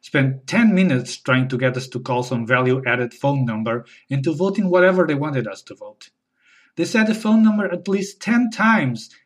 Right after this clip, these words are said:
and I was thinking, "How can they spend all this time talking about the same thing?" After the first minute, there was nothing,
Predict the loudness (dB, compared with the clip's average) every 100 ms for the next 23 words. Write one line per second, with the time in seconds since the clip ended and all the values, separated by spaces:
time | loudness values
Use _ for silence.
0 | -6 -2 -2 -4 -2 0 2 0 -2 -14
1 | -8 -6 -2 0 0 -4 0 0 0 -4
2 | -2 0 0 0 2 4 4 2 -2 0
3 | -2 0 0 -2 -4 -2 -2 -2 0 2
4 | 2 0 -8 _ _ _ _ _ -4 -4
5 | -2 -4 -2 -2 -2 -2 -2 0 -2 -2
6 | 0 0 2 2 2 -2 -6